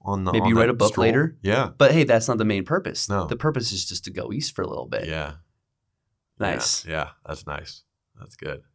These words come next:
Speaker 1: Uh, how about you? What's your flow?
Speaker 2: Just tending plants, man.
Speaker 1: <laughs>
Speaker 2: I am a plant monster.
Speaker 1: <laughs>
Speaker 2: Dude, it's epic. I love it.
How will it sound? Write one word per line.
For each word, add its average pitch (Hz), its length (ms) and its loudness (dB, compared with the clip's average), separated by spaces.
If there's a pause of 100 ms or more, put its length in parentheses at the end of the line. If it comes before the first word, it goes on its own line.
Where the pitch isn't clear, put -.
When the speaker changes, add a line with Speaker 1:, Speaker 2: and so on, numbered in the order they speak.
(560)
Speaker 1:
Uh, 78 300 -4
how 92 80 2
about 95 140 2
you? 78 400 -2
What's - 180 -16
your 87 60 -8
flow? - 360 -8 (920)
Speaker 2:
Just - 440 -2
tending 101 500 0
plants, - 680 -2
man. 92 360 -4 (280)
Speaker 1:
<laughs> - 260 -4
Speaker 2:
I 110 220 4
am 123 200 6
a 104 80 4
plant 113 480 2
monster. 101 920 2 (380)
Speaker 1:
<laughs> - 340 -20
Speaker 2:
Dude, 113 260 4
it's 92 200 -2
epic. - 580 -2 (540)
I 107 80 6
love 101 340 4
it. - 320 -4